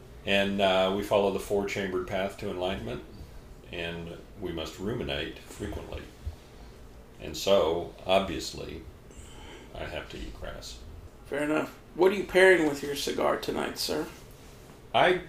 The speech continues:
Speaker 1: can't remember if this is Dewar's White Label or Famous Grouse. I think it's Famous Grouse.
Speaker 2: Grouse!
Speaker 1: Or as I like to call it, Infamous Goose.
Speaker 2: All right.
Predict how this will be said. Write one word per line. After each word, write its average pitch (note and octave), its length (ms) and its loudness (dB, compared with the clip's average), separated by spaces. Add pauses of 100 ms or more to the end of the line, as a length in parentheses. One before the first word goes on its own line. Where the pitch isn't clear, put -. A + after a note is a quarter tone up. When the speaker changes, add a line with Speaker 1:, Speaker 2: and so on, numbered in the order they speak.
(360)
Speaker 1:
can't C3+ 240 -2
remember C3+ 480 2
if G2 200 -2
this F#2 220 -2
is F#2 240 2
Dewar's G#2+ 400 -2
White G#2 240 0
Label A#2 560 0
or E2+ 540 2 (1120)
Famous F2+ 340 -2
Grouse. D#2 580 0 (120)
I G2 40 -4
think G2+ 220 -4
it's G2+ 140 -6
Famous F2 280 -2
Grouse. - 600 -4
Speaker 2:
Grouse! - 960 4 (840)
Speaker 1:
Or F2+ 140 0
as F#2 100 -2
I G2 140 6
like F2+ 160 0
to - 60 -10
call E2 300 0
it, E2 60 -6 (120)
Infamous F#2+ 500 -4
Goose. - 480 -6 (260)
Speaker 2:
All C#3+ 60 -4
right. C#4+ 280 0